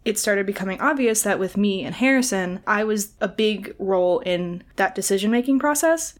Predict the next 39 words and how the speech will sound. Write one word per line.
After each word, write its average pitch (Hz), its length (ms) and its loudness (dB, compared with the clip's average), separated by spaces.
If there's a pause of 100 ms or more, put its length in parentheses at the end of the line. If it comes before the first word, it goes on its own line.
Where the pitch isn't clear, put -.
And 202 480 2 (320)
it 214 160 0
made 202 200 0
sense 208 360 0
for - 200 -4
our 202 120 2
group 202 280 0
and 190 140 -6
for 185 120 -6
me 226 420 2
specifically 214 880 2
to, 180 340 -2
like, 180 280 -2
delegate 175 440 0
that - 320 -2
to 180 220 -2
another 160 200 -2
person. 247 640 0
Whereas 214 320 2
in 196 80 -2
some 330 240 2
groups, 226 240 0
it's 190 140 -2
not - 140 -2
like 196 180 -2
that. - 180 -4
Some 226 180 2
groups 220 540 -2 (100)
function 196 460 -2
really 180 220 2
well 175 320 2
with 165 560 -4
just 202 220 0
the 202 40 0
music 196 300 0
director 175 640 0
making 185 360 -2
those 170 160 -4
decisions, 185 640 -2